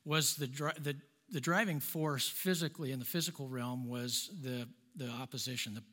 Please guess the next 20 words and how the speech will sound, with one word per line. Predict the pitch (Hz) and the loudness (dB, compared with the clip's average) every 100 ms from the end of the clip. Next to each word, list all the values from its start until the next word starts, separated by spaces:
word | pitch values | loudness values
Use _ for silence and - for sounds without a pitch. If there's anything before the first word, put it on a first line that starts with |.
| 185 | -12
the | 123 | -10
persecution, | - 135 - - 123 120 - 98 104 _ _ - - | -6 -4 -4 -4 -6 -4 -6 -8 -18 _ _ -20 -12
the | - | -8
pursuit | 127 151 - 156 147 143 - | -4 2 2 2 0 -4 -8
of | 123 | -8
them | 120 123 120 117 | -4 -4 -4 -6
for | - 117 | -8 -8
death. | 123 120 110 - - - _ - - - - - | -6 -8 -8 -12 -18 -20 _ -20 -20 -20 -20 -10
But | 143 | -6
wasn't | 135 143 143 | -2 -2 -2
the | 131 | -4
Holy | 143 135 127 | -6 -4 -2
Spirit | - 139 135 135 - - _ _ - _ _ _ _ _ | -2 -2 -4 -6 -10 -20 _ _ -20 _ _ _ _ _
involved | - 117 123 123 120 | -6 -4 -4 -4 -4
in | 120 | -6
this | 120 117 - | -6 -4 -4
as | 95 | -6
well? | 113 113 123 120 _ | -8 -10 -12 -14 _
Wasn't | 135 139 139 135 - _ _ - | -6 -4 -2 -4 -8 _ _ -10
God | 127 127 139 | -6 -4 -4